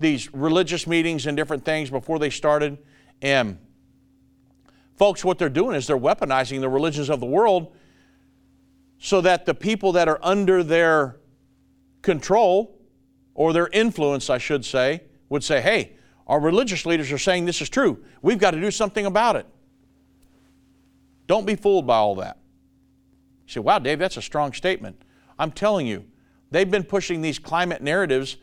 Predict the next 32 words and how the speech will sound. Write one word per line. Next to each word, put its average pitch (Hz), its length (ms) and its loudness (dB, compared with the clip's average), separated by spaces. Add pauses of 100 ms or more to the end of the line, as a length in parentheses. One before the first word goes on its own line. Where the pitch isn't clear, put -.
(140)
for 156 120 -2
decades 120 720 -2
now. 107 300 -2 (220)
None 180 220 0
of 175 100 0
it's 139 140 -4
true. 196 400 -4 (560)
If 180 160 0
the 196 140 -2
earth 233 260 0
warms 226 320 0
up 233 160 2
a 214 40 4
little 214 240 2
bit 226 380 0 (540)
tomorrow 202 580 2
or 208 260 4
over 202 100 0
the 202 80 2
next 202 260 -4
ten 220 200 0
years, 220 340 -2 (320)
so - 240 0
what? 214 400 0 (300)
They, 190 260 0 (260)
I've 185 240 2
got, 214 220 2 (520)
uh, 131 420 4
articles 180 520 0
and 151 80 -6
different 147 260 -4
things 160 320 -2